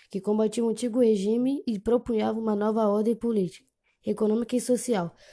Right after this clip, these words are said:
Os inconfidentes estabeleceram como objetivo a proclamação de uma república, embora alguns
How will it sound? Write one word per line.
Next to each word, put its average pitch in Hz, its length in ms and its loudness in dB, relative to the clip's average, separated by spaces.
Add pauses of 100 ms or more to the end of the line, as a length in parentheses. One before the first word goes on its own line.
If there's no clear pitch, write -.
(140)
Os 269 100 2
inconfidentes 247 680 0
estabeleceram 214 880 0
como 220 200 -4
objetivo 220 540 -4
a 202 80 0
proclamação 220 640 -4
de 196 80 -4
uma 226 100 -2
república, 214 560 -4 (880)
embora 208 340 0
alguns 233 440 0